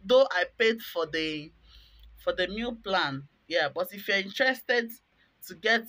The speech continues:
into the group, you can always inbox me, okay?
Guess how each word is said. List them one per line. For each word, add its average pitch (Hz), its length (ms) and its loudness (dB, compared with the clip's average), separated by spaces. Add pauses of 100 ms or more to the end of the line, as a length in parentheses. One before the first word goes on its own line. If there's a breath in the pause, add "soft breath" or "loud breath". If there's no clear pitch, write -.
(320)
into 208 240 -10
the 160 200 -8
group, 196 500 -6
you 165 100 -20
can 180 180 0
always 208 320 -2
inbox 151 640 -8
me, 156 120 -10
okay? 180 480 -8